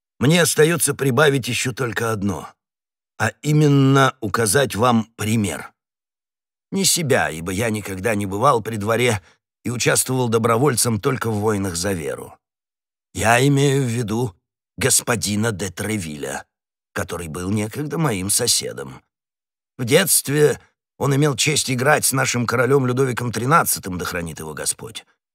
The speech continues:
Случалось, что игры их переходили в драку, и в этих драках перевес оказывался не всегда на стороне короля. Тумаки, полученные им, внушили королю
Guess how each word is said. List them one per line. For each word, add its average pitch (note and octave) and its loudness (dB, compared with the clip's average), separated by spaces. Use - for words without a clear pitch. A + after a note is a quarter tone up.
Случалось, D#3+ 2
что - -2
игры E3+ 0
их C#3 -6
переходили G#2+ -4
в F#2 -6
драку, C3+ 4
и - -6
в G#2+ 0
этих A2+ -2
драках D3+ 2
перевес F2+ -4
оказывался G2 -2
не C3+ 0
всегда F#2 0
на G#2 -2
стороне C3 0
короля. C#3 0
Тумаки, G#2 -2
полученные E3+ 0
им, D#3+ -2
внушили B2+ -2
королю C3+ 0